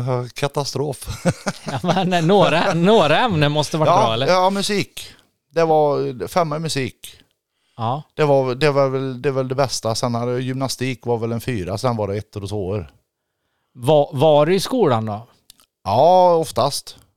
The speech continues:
Speaker 2: Ja.
Speaker 1: Ja, det var jag faktiskt. Det var inte, inte mycket skolk.
Speaker 2: Nej. Var det någon kvarsittning någon gång då?
Speaker 1: Ja, mycket.
Speaker 2: Ja.
Speaker 1: Eller ganska mycket.
Speaker 2: Ja, var det, var du ensam, eh,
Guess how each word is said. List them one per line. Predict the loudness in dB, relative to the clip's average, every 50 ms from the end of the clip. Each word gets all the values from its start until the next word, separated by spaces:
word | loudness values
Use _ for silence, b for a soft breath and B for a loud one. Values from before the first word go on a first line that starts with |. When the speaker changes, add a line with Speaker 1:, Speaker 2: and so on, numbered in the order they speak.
| _ _ _
Speaker 2:
Ja. | -6 -4 -2 -2 -4 -6
Speaker 1:
Ja, | -6 -4 -4 -4 -4 -6 -8
det | -8
var | -6 -6 -6
jag | -6 -8
faktiskt. | -12 -12 -12 -12 -14 -14 -14 -18 -20 -20 -20
Det | -20 _ -14 -10
var | -10
inte, | -10 -10 -10 -12 -10 -8
inte | -8 -8 -6 -6 -6
mycket | -8 -6 -8 -8
skolk. | -4 -2 -2 -2 -2 -4 -8 _ -20 -20 _ _ _ _ -8
Speaker 2:
Nej. | -4 -2 0 0 -2 -4 -8 _ _ _ _ _ _ _ _ _ _ _
Var | 0 2 4 4 4 2 2 0 0 0 -2
det | -2
någon | -4 -4
kvarsittning | -2 0 2 2 2 0 -4 -6 -6 -4 -4 -4 -2
någon | -2 -2
gång | -2 -4 -4 -4
då? | -4 -6 -6 -8
Speaker 1:
Ja, | -6 -4 -4 -4
mycket. | -4 -4 -6 -6 -6 -8 -8 -8 -12 -18 _ _ _ _ _ _ -4
Speaker 2:
Ja. | -2 0 0 0 0 -2 -8 _ _ _ _ -14
Speaker 1:
Eller | -12 -8 -6
ganska | -4 -4 -4 -4 -4 -6
mycket. | -6 -6 -8 -10 -12 -14 -14 -14 -20 _ _ _ _ _ _ _ _ _ _ B B B B B B B B
Speaker 2:
Ja, | -2 0 0 0 0
var | 2 2 4 4
det, | 6 4 2 2
var | 2 2 4 4
du | 4 2
ensam, | 2 0 0 -4 -2 0 0 2 2 0 -2 -4
eh, | -2